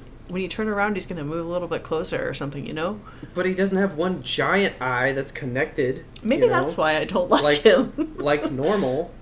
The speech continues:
Speaker 1: Yeah. Just that big, like, glossy central Cyclops eye with two pupils that he's got.
Speaker 2: At least they made him a bit more normal.
Speaker 1: I guess. I'd rather see the,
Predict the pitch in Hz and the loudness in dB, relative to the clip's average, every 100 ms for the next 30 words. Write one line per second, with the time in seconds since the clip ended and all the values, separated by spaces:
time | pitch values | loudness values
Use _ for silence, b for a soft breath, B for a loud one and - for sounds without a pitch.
0 | - - 226 190 151 208 - - - - | -14 0 4 6 4 0 -8 -18 -20 -14
1 | 190 - 160 156 180 175 156 156 - 147 | -6 -2 -2 0 0 2 0 0 -6 -8
2 | 156 147 156 - 165 147 151 B B B | -2 2 2 0 -2 -2 -6 B B B
3 | - 170 165 185 156 - - - - 156 | -4 -2 0 2 0 -2 -16 -14 -4 -2
4 | 165 160 156 - 170 160 151 139 - - | 0 0 -2 0 0 0 -2 -6 -14 -18
5 | - - 185 180 185 - - 165 160 160 | -16 -10 -8 -4 -6 -6 -8 -10 -10 -4
6 | 151 156 151 - - 147 160 190 190 170 | 0 0 -2 -10 -12 -6 -4 -2 0 2
7 | 156 131 127 139 147 139 120 117 147 127 | 0 -2 -2 0 0 -2 -4 -2 -2 -2
8 | 117 131 - - - - - - - - | -4 -8 -14 -20 -20 -18 -18 -18 -18 -14
9 | 151 185 175 180 - - - - 165 175 | -6 -2 -2 -2 -6 -10 -12 -4 0 0
10 | 170 160 - 170 151 147 | 0 -4 -4 -2 0 0